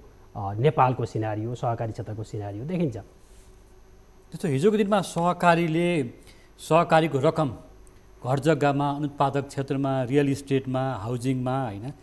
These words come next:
Speaker 2: सेयरमा
Speaker 1: मह्म।
Speaker 2: लगानी गरे, जसले अनुत्पादक क्षेत्रमा लगानी गरे, र त्यस्ता सहकारीका सञ्चालकहरूले साना बचतकर्ताको रकम हिनामिना गरे भनेर अहिले बजारमा यही कुरा त उठिरहेको छ।
Speaker 1: अँ।
Speaker 2: यसमा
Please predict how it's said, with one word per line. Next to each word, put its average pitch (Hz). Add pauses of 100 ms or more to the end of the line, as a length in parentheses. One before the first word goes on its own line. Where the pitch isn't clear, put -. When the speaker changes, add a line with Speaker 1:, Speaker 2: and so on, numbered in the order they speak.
(220)
Speaker 2:
सेयरमा 131 (260)
Speaker 1:
मह्म। 117
Speaker 2:
लगानी 135
गरे, 135 (260)
जसले 135
अनुत्पादक 151
क्षेत्रमा 135
लगानी 127
गरे, 120 (380)
र 135
त्यस्ता 175
सहकारीका 147
सञ्चालकहरूले 135 (280)
साना 147
बचतकर्ताको 127
रकम 120
हिनामिना 131
गरे 127
भनेर 110
अहिले -
बजारमा 175
यही 208
कुरा 208
त 185
उठिरहेको 117
छ। 101
Speaker 1:
अँ। 113 (380)
Speaker 2:
यसमा 180